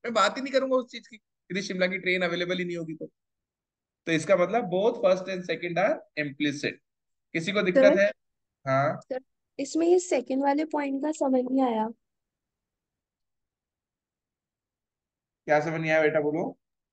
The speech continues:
Speaker 2: कि सर जैसे आपने explain किया तो इसमें persons वाली बात कहाँ से आई?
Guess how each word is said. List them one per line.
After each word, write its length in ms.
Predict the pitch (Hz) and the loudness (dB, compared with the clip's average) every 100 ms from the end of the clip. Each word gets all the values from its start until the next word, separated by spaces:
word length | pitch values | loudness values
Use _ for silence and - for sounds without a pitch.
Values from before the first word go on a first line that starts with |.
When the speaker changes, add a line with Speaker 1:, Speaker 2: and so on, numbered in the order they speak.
| _ _ _ _ | _ _ _ _
Speaker 2:
कि 100 | 311 302 | 2 4
सर 240 | 415 415 311 | 4 6 4
जैसे 260 | 453 359 | 4 4
आपने 260 | 339 330 370 | 4 4 0
explain 520 | 370 - - 277 285 | 0 -8 -2 -2 0
किया 140 | 302 320 | 2 4
तो 100 | 403 | 2
इसमें 260 | 370 427 427 | 4 2 6
persons 560 | 320 269 - 311 349 349 | 6 6 4 4 6 8
वाली 240 | 339 370 | 6 6
बात 220 | 359 339 - 320 | 4 0 -2 -4
कहाँ 220 | 294 285 | -2 -4
से 180 | 294 285 | 0 0
आई? 220 | 226 | 0